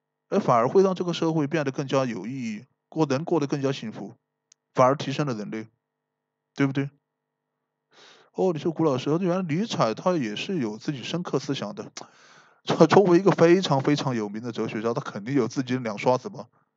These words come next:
要不然怎么会名留青史嘛？我对独立性充满激情，我为他牺牲一切。也许因为我的心灵最不具独立性，我受千万条细小绳索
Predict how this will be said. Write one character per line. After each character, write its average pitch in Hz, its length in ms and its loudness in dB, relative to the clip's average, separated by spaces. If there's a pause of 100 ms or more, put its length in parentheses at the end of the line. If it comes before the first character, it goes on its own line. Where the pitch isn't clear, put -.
(160)
要 151 180 4
不 151 80 4
然 156 100 4
怎 113 140 -4
么 120 80 -6
会 123 360 0 (540)
名 131 200 -4
留 143 160 4
青 143 200 -4
史 104 180 -6
嘛？ 104 220 -12 (1500)
我 170 140 10
对 269 160 8
独 190 220 8
立 247 140 8
性 202 180 4
充 190 180 4
满 147 160 2
激 139 180 0
情， 107 280 -4
我 117 160 2
为 175 120 4
他 160 260 4
牺 180 300 -2
牲 175 180 -2
一 110 120 -4
切。 107 320 -4 (380)
也 185 220 8
许 156 200 0
因 175 140 0
为 165 100 4
我 131 100 4
的 127 60 -4
心 202 240 0
灵 135 220 0
最 170 220 4
不 127 120 -6
具 131 180 -2
独 104 180 -4
立 127 140 -2
性， 117 260 -6
我 120 120 0
受 151 180 2
千 190 440 -2
万 180 320 0
条 117 260 -2
细 175 340 -6
小 110 280 0
绳 143 260 -6
索 110 300 -6